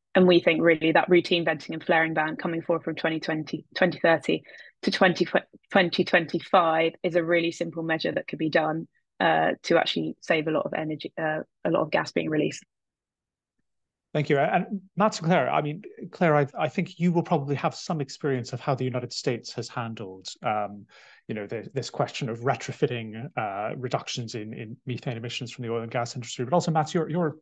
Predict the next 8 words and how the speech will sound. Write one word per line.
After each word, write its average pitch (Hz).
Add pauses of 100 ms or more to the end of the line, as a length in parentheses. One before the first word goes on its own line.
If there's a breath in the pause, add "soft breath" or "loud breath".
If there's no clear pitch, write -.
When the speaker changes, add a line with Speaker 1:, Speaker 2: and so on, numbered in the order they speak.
(100)
Speaker 2:
obviously 131
a 104 (160)
petroleum 123 (160)
engineer 117 (220 loud breath)
by 120
training 135
anyway. 113
So 123